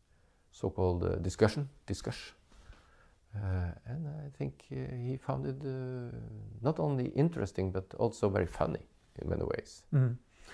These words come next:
Speaker 2: 'Cause th-, th-, this is obviously <laughs> been before my time, uh, but as far as I've gathered, uh,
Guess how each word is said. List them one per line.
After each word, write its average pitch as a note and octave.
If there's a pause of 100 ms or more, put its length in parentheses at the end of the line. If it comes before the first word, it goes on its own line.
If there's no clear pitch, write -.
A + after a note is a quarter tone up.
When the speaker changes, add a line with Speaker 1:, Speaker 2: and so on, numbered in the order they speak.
(260)
Speaker 2:
'Cause D3
th-, E3+
th-, D3+
this D3
is D#3+
obviously C3+
<laughs> A#2
been C3
before C3
my B2
time, A2+ (380)
uh, A#2+ (440)
but B2+
as A#2
far E3+
as E3+
I've B2+ (340)
gathered, C3 (120)
uh, -